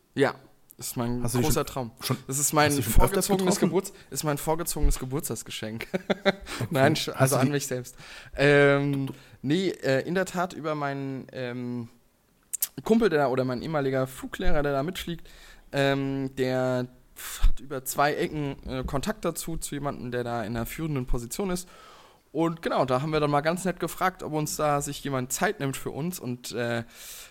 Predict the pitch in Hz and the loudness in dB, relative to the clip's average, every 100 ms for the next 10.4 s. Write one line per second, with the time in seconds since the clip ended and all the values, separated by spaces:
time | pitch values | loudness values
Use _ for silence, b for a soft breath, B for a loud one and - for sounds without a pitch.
0 | - 160 175 156 160 156 156 - 156 135 | 0 2 2 0 0 -2 -2 -2 -2 -4
1 | 175 170 131 160 156 127 160 147 143 147 | -6 -4 0 2 2 -2 -2 -2 -2 -2
2 | 139 180 - 160 156 165 b b - 170 | -4 -2 0 -2 -4 -8 b b -6 -2
3 | 220 233 202 196 170 160 208 180 131 143 | 0 0 2 0 0 0 2 2 0 0
4 | 120 120 127 - 139 147 180 160 143 143 | -2 -2 -2 -4 -4 -2 -2 -4 -6 -4
5 | 156 170 156 160 135 151 156 175 B B | -2 0 -2 -2 -2 0 0 -2 B B
6 | B - 139 139 139 135 131 143 147 135 | B -2 2 4 4 2 -2 -6 -6 -6
7 | 127 127 151 135 131 127 156 156 135 139 | -6 -8 -6 -4 -4 -4 -4 -2 0 -2
8 | 139 - - 139 - 147 165 - 147 - | -4 -8 -10 -10 -4 -2 -2 -2 -4 -4
9 | - 143 143 175 165 151 151 156 - 147 | -4 0 0 0 -2 -2 -2 -4 -6 -6
10 | - - 175 185 | -6 -6 0 0